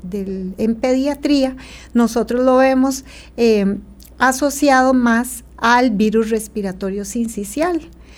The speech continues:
Todos los años se les hemos compartido, ¿verdad?, las, las medidas de prevención, y el Hospital de Niños en toda la red pediátrica se prepara para que, eh, el sistema esté listo, ¿verdad? Para tener espacios disponibles,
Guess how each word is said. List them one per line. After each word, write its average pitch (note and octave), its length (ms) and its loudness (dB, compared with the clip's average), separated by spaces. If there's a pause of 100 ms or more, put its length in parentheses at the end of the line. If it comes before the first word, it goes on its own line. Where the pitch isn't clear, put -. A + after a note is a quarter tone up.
(360)
Todos B3+ 300 4
los C4 240 2
años B3 320 2
se B3+ 120 -2
les G#3+ 260 -2
hemos G#3+ 280 -4
compartido, A#3 840 0
¿verdad?, F#3+ 420 -2
las, F#3+ 360 -4
las F#3 200 -2
medidas F3+ 440 -2
de A3+ 80 0
prevención, A3+ 800 2 (220)
y A#3 140 4
el A3 100 2
Hospital G3+ 520 -2
de A#3 80 0
Niños A#3+ 480 0 (140)
en G3+ 220 -4 (120)
toda A3+ 200 4
la B3 140 2
red A#3 220 2
pediátrica A#3 920 -2
se B3 300 -2
prepara A3 680 -2
para G#3+ 280 -6
que, G3 240 -8 (400)
eh, G3 420 0 (340)
el G#3+ 400 4
sistema A#3+ 640 0
esté B3+ 280 0
listo, C4 580 4
¿verdad? A3 300 0
Para A3 240 -6
tener G#3+ 300 0
espacios G3+ 800 -4
disponibles, G3+ 1040 -4